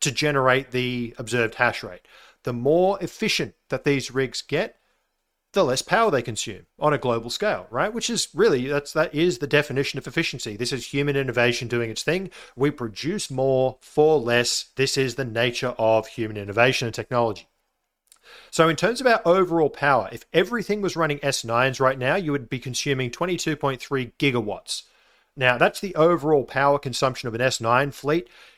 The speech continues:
If you compare that to our S nineteen, you're talking about four point seven. Um, I can't do the math in my head. It looks like something about five X, um, or thereabouts.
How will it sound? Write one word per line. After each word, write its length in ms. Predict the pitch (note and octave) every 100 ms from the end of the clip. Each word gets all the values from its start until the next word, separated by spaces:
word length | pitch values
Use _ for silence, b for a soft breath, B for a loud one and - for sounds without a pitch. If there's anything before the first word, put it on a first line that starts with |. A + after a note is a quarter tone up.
| -
If 120 | C#3
you 140 | D3
compare 460 | C#3+ C3+ - E3+ F#3
that 180 | F3 -
to 140 | D3
our 100 | C#3 D3
S 240 | D3 -
nineteen, 540 | C3+ B2 A#2+ C3+ C#3+
you're 100 | F3
talking 180 | - C#3+
about 140 | C3 -
four 340 | - C#3 C#3
point 320 | - C#3 B2
seven. 520 | - - C3+ C#3 G#3+ - b b b
Um, 200 | B2 A#2+
I 60 | A#2+
can't 220 | D3+ D#3
do 80 | C#3
the 80 | B2+
math 200 | B2+ B2
in 60 |
my 80 | G#2
head. 140 | B2+
It 40 | A#2+
looks 160 | B2
like 120 | B2 -
something 180 | B2+
about 200 | A2+ A2
five 340 | - - A#2 A2
X, 320 | B2+ - - b b b
um, 180 | A2+ A#2+
or 120 | A2+
thereabouts. 580 | A#2 A2 G2+ D3+ D#3+